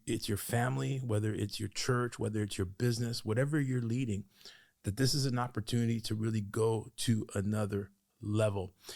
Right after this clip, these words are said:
And we know that a lot of that has to do not just with our leadership, but it has to do with our teams.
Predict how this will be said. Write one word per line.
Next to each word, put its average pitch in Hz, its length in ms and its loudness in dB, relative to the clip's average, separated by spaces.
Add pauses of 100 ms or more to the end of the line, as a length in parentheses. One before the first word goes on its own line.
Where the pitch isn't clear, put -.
(200)
And 123 140 6
we 170 100 6
know 180 160 2
that 147 180 0
a 110 60 0
lot 123 360 2
of 156 100 0
that 117 160 0
has 117 260 0
to 110 80 -2
do 117 200 0
not 117 200 0
just 127 180 -4
with 117 160 -6
our 123 180 2
leadership, 107 600 -4 (440)
but 120 100 4
it 113 40 4
has 113 160 2
to 123 60 -2
do 123 140 2
with 120 120 -2
our 104 100 0
teams. - 760 0